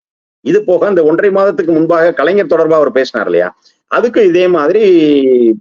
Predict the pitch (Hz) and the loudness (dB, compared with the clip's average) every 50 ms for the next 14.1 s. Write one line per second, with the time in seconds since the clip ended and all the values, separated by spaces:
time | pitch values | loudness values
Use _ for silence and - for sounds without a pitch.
0 | _ _ _ _ _ - - 175 185 175 147 160 151 151 139 139 156 180 175 151 | _ _ _ _ _ -6 -2 0 0 0 0 0 0 0 0 0 0 2 2 2
1 | 147 156 139 139 - 139 143 151 151 147 147 135 120 120 120 127 107 104 113 120 | 0 0 -2 -2 -4 -2 -2 0 0 0 2 2 2 0 0 -2 -4 -4 -4 -4
2 | - 143 160 170 - _ _ _ - 147 165 180 165 170 156 147 143 139 135 143 | -2 -4 -4 -6 -8 _ _ _ -6 -4 -2 -2 0 0 0 0 0 0 0 0
3 | 165 170 156 151 151 143 139 139 135 131 131 131 127 127 123 123 120 120 113 _ | 0 0 0 0 2 2 2 2 0 0 0 0 0 0 0 -2 -2 -4 -6 _
4 | - - 147 151 151 143 127 135 - 143 117 135 135 131 - 127 123 139 135 127 | -6 -4 0 0 0 0 0 -2 -4 -4 -2 -2 -2 -2 -2 -2 -2 0 0 0
5 | 123 123 117 123 123 113 104 110 101 - 104 104 110 120 123 107 117 120 120 - | 0 0 0 -2 -2 -4 -4 -6 -4 -4 -4 -4 -2 -2 -2 -2 -2 -2 -2 -2
6 | 117 110 107 - 104 107 110 107 - - 107 110 113 107 95 92 - - 85 82 | -4 -4 -4 -4 -4 -4 -4 -8 -8 -6 -2 0 0 0 0 -2 -4 -6 -10 -10
7 | - - - 87 95 120 - - _ _ _ _ _ _ _ - 131 180 214 214 | -10 -10 -8 -6 -8 -8 -8 -10 _ _ _ _ _ _ _ -6 -2 0 0 0
8 | - 170 147 165 185 196 185 170 160 143 147 143 135 127 123 117 107 139 147 143 | 0 -2 -2 0 0 0 2 2 2 0 0 2 2 2 0 0 0 0 -2 0
9 | 127 135 131 123 120 123 147 180 180 156 135 139 147 139 127 120 131 139 151 143 | 0 0 0 0 0 0 0 0 0 0 0 0 -2 -2 -2 -4 -2 0 0 -2
10 | 143 139 127 123 120 123 110 98 95 110 139 143 123 - 82 80 - - 104 127 | 0 0 0 0 0 0 -2 -2 0 0 0 0 0 -2 -2 -4 -2 0 0 -2
11 | 147 - _ _ _ _ _ _ - 156 196 233 254 240 214 - - 180 165 160 | -2 -4 _ _ _ _ _ _ -2 0 0 2 2 2 0 0 0 -2 0 0
12 | 165 156 139 147 143 143 135 135 131 123 107 104 127 139 190 202 180 170 151 139 | 0 0 0 0 0 -2 -2 -2 -2 -2 -2 -4 -4 -2 0 0 0 0 0 0
13 | 143 147 139 135 127 127 123 117 113 113 113 110 104 107 139 - - 254 196 160 | 0 0 0 0 0 0 0 0 0 0 0 2 2 2 2 2 2 2 2 2
14 | 156 | 2